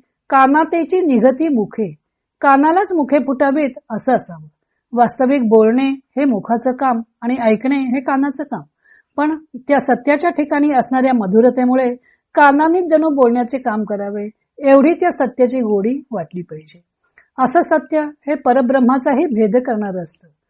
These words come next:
तेव्हा सत्य हे कानाला गोड लागणारे पण काळीच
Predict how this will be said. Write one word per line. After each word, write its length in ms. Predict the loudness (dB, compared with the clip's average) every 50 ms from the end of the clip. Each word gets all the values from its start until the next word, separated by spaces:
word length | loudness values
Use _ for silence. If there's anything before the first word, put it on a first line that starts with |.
| _ _ _ _ _ _ _ _ _ -20 -20 _ _ 2
तेव्हा 340 | 4 4 6 4 4 2 0 -4 -10 _ _ _
सत्य 360 | 0 2 2 2 2 2 2
हे 160 | 2 2 0
कानाला 440 | 0 0 0 0 2 2 0 0 0
गोड 300 | 0 2 2 2 2 2
लागणारे 560 | 2 0 0 0 0 0 0 0 0 -2 -4 -8 _ _ _ _ _ _ _ _ _ _ _ _ _ _ _ _ _ _ _ _ _ _ _ _ _ _ _ -4
पण 140 | -2 -2
काळीच 420 | -2 0 2 2 4 4 2 2